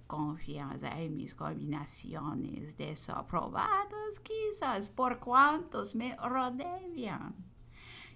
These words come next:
¿Qué acciones aportan los aliados a las mías? Si yo no hubiera vencido en Austerlitz a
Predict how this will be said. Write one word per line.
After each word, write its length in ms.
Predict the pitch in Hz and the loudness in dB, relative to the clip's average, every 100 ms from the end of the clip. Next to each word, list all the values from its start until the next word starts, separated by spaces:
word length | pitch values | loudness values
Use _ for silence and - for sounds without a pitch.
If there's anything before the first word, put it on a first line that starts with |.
| - | -6
¿Qué 160 | 330 | 2
acciones 880 | 269 294 - - 160 143 - - - | 4 4 2 -4 -2 -4 -4 -6 -2
aportan 840 | - 175 - 170 170 165 175 - - | 2 2 2 2 2 2 -2 -8 -6
los 380 | - - - - | -2 0 -2 0
aliados 960 | - - - 156 143 143 147 151 156 | 2 2 0 -2 0 0 0 0 -2
a 160 | - - | -2 -2
las 380 | - 160 - - | -2 -2 -4 -6
mías? 520 | 156 160 151 - - | -4 -2 -2 -4 -6
Si 360 | - 175 165 180 | -6 -6 -4 2
yo 200 | 220 220 | 2 2
no 200 | 208 185 | 2 0
hubiera 540 | 175 156 143 147 - | -2 -2 -2 -2 -2
vencido 720 | 151 147 - - - - - | -2 -4 -4 -4 -4 -4 -4
en 180 | - 151 | -2 -2
Austerlitz 800 | - - - - 160 160 156 - | -2 -2 -2 -4 -4 -6 -6 -6
a 200 | - - | -6 -6